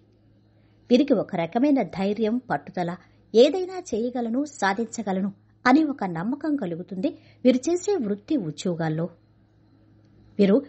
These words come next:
శ్రద్ధగా పనిచేస్తే తప్ప విజయం కలగదు. ఇక వృత్తి లేని వారికి కూడా వీరికి మంచి వృత్తులు, ఉద్యోగాలు దొరుకుతాయి ఏప్రిల్ రెండో వారం తర్వాత.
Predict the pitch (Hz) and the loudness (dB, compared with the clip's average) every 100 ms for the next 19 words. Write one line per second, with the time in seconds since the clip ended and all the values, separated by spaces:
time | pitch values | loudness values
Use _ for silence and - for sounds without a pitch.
0 | - - 247 247 294 302 285 170 185 - | -4 2 2 2 -4 -4 -6 -8 -10 -8
1 | 240 233 226 220 214 - 294 302 - _ | -8 -6 -8 -6 -8 -4 -4 -4 -12 _
2 | 196 190 220 202 185 160 160 180 - _ | 2 2 0 -2 0 0 0 -4 -10 _
3 | _ _ _ _ _ _ _ _ _ _ | _ _ _ _ _ _ _ _ _ _
4 | _ - 285 247 - _ 269 302 427 427 | _ 0 2 2 -2 _ 0 2 4 4
5 | 392 320 196 214 - - 233 262 277 _ | 2 0 0 -2 -6 -6 -2 -2 -4 _
6 | _ 220 226 - - _ 196 190 254 - | _ -2 -2 -8 -12 _ -2 0 2 2
7 | 226 185 - 262 302 - - 220 - 311 | 0 -2 0 2 2 0 -2 -2 0 0
8 | 311 294 330 185 160 180 196 214 311 - | 2 2 2 0 -2 -6 -2 -2 -2 -6
9 | _ _ 214 240 247 269 247 185 180 233 | _ _ 4 6 6 -2 -2 -2 -4 -4
10 | 269 175 151 156 156 156 151 | -4 -6 -10 -12 -10 -10 -10